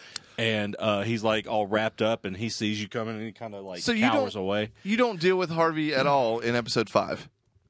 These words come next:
Speaker 1: No.
Speaker 2: Okay. Like, in my episode five.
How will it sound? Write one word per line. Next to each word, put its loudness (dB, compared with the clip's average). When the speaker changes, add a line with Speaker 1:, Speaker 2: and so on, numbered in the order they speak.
Speaker 1:
No. -2
Speaker 2:
Okay. 4
Like, 2
in 0
my 4
episode -2
five. 0